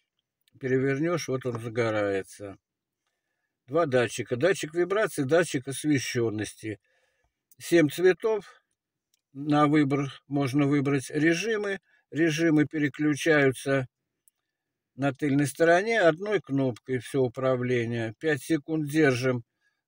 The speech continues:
мигнет красным, выключено. Пять секунд держим, мигает, мигнет красным, опять включился в последний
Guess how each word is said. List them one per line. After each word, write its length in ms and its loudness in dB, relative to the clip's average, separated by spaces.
мигнет 540 0
красным, 640 -2
выключено. 880 -2
Пять 240 -2
секунд 540 -4
держим, 640 -2
мигает, 580 2
мигнет 420 -2
красным, 560 -4
опять 380 -4
включился 680 -4
в 40 -12
последний 680 -2